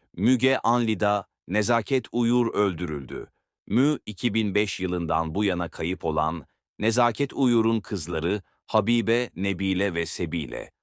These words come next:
annelerinin babaları tarafından öldürüldüğünü iddia ederek cinayetin aydınlatılması için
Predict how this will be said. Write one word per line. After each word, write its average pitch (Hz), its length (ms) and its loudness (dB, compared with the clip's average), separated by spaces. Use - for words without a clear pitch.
annelerinin 90 720 0
babaları 87 460 0
tarafından 78 680 -2
öldürüldüğünü 73 720 -4
iddia 76 480 -2
ederek 78 440 -4
cinayetin 101 560 0
aydınlatılması 90 840 0
için 95 380 -4